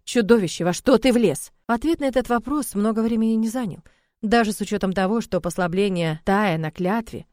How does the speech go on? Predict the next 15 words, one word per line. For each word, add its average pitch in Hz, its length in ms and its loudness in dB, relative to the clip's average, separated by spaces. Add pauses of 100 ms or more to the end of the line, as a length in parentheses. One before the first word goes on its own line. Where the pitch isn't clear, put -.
(220)
заставляли 170 560 0
быть 160 280 -4
очень 165 300 -4
избирательным 156 540 -4
в 143 60 -12
словах, 180 420 -4
и 220 220 2
закончил 302 460 0
я 269 140 2
тем, 311 260 -4
что 226 240 -2
было 233 240 -2
очевидно 220 420 -4
нам 185 180 -4
обоим. 160 300 -8